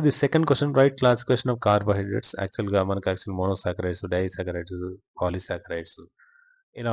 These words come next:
ఉంటాయి. మనకి యాక్చువల్‌గా వీటి యొక్క క్లాసిఫికేషన్, ఇంకా కొద్ది ఎక్స్‌టెన్షన్ కూడా ఉంటుంది, వాటిని జాగ్రత్తగా చూసుకొని వెళ్తే సరిపోతుంది. నెక్స్ట్ చూడండి, "Explain glycolysis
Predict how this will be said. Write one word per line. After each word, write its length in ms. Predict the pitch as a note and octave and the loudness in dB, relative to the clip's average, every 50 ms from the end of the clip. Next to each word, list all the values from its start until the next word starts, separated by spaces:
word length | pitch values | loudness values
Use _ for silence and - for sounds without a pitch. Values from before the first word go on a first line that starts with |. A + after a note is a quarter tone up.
| G#2+ G#2 | -2 -2
ఉంటాయి. 240 | G#2+ G#2+ A#2+ C#3 F3+ - - _ _ _ _ - G#2+ A2 | -2 -2 -2 -4 -4 -8 -16 _ _ _ _ -12 -8 -6
మనకి 200 | G#2+ G#2 G2 G2+ | -6 -4 -2 -2
యాక్చువల్‌గా 320 | G2 F#2+ - A2+ G#2+ A2 G#2 G2+ | -4 -2 -4 -4 -2 -2 0 0
వీటి 180 | G2+ G2+ G2+ G#2+ G2+ | 0 0 0 0 -2
యొక్క 160 | F#2+ - G2+ G2 F#2 F2 - - - - | 0 0 0 0 0 -2 -4 -8 -6 -2
క్లాసిఫికేషన్, 600 | - - - - - - - F#2 - - - E3 A3+ - - C3+ | -2 -2 -2 -4 -6 -6 -4 -4 -4 -6 -8 -10 -12 -10 -10 -4
ఇంకా 140 | C3+ C3+ C3+ B2+ B2+ | 0 2 2 4 4
కొద్ది 180 | A#2+ A#2 A#2+ A#2 | 2 4 4 2
ఎక్స్‌టెన్షన్ 440 | G#2 - - - B2 A#2 - - A2 G#2+ | 2 2 -2 -4 -4 -4 -4 -2 -2 0
కూడా 120 | G#2 G#2 G2+ G2+ | 2 2 2 2
ఉంటుంది, 200 | F#2+ A2+ A#2+ C3+ B2+ | 0 -2 0 2 2
వాటిని 220 | G#2 G2 G2 G2 F#2 | 2 2 0 -2 0
జాగ్రత్తగా 320 | G2 F#2+ F#2+ G2 F#2+ F#2 - - | 0 0 0 -2 -6 -8 -8 -10
చూసుకొని 300 | F#2 - - - F#2 F2+ F2 | -12 -8 -6 -6 -4 -4 -4
వెళ్తే 180 | E2+ E2+ - - - | -6 -8 -10 -8 -8
సరిపోతుంది. 480 | - - - - E2+ - _ _ _ - _ _ _ _ C#3 D3+ | -8 -8 -8 -8 -14 -14 _ _ _ -20 _ _ _ _ -2 -2
నెక్స్ట్ 160 | D#3 - - | -2 2 2
చూడండి, 280 | E3+ E3 D3+ D3 D3 C#3 A#2+ A#2+ | 4 4 4 6 6 6 4 4
"Explain 300 | - - - D3 C#3+ C3+ A#2 | 2 -2 -2 0 0 0 2
glycolysis 500 | A2+ A2 A2 - A#2+ A#2 A2+ - - - | 0 0 2 2 2 2 2 0 -4 -4